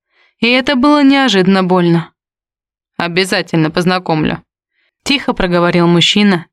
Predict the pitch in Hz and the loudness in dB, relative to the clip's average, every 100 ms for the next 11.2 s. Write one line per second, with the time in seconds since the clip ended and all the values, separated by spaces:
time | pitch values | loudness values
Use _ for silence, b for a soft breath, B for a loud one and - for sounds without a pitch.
0 | - 185 208 226 214 196 180 170 170 170 | -2 0 2 0 0 0 0 2 2 2
1 | 165 175 196 - 196 _ _ _ _ _ | 2 0 -2 -10 -18 _ _ _ _ _
2 | _ _ _ - 247 254 - 247 226 180 | _ _ _ -6 -4 -2 -2 0 2 0
3 | 175 165 - 202 - 208 214 185 180 170 | 0 -2 -4 -6 -4 -4 -2 0 2 2
4 | 170 170 180 196 214 185 185 180 175 175 | 0 0 0 0 -2 -4 -4 -2 0 0
5 | 180 190 196 226 233 220 202 196 185 180 | -2 -2 -2 -2 0 0 0 0 0 0
6 | 175 170 170 165 165 165 - 175 165 165 | 0 2 2 2 0 -2 -4 -4 -4 -6
7 | _ _ _ _ _ _ _ _ - 185 | _ _ _ _ _ _ _ _ -2 0
8 | 240 262 220 180 - - 190 165 190 185 | 2 2 0 -2 -6 -6 -6 -2 -2 -2
9 | 190 190 - - 185 175 208 220 196 175 | -2 -2 -2 -2 -2 -2 -2 -2 -4 -6
10 | - 190 180 185 185 180 180 190 175 175 | -4 -2 0 0 0 0 -2 -2 0 0
11 | 170 - | -4 -10